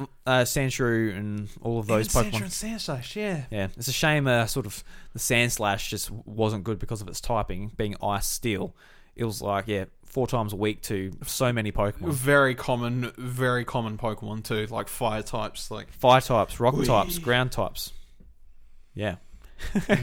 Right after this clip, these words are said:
Speaker 1: It was a, I think there was a other one in there somewhere. Doesn't matter though, but yeah.
Speaker 2: Ouchie.
Speaker 1: Unfortunate. Really cool design though.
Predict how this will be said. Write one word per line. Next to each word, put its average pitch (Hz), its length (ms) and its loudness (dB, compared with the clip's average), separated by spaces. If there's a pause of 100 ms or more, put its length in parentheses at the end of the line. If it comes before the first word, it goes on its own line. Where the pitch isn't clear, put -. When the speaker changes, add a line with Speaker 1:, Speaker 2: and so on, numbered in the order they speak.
(120)
Speaker 1:
It 165 80 6
was 170 200 6
a, 240 100 12
I - 840 -4
think 151 140 2
there 143 100 8
was 131 80 4
a 120 220 2
other 120 180 2
one 110 140 2
in 95 80 -6
there 87 160 -6
somewhere. - 840 -12 (220)
Doesn't 98 180 -6
matter 90 180 -4
though, 85 140 -8
but 85 200 -6
yeah. 90 200 -6 (300)
Speaker 2:
Ouchie. 123 180 -6
Speaker 1:
Unfortunate. 120 580 0 (100)
Really 156 220 4
cool 156 160 0
design 120 360 -2
though. - 140 -10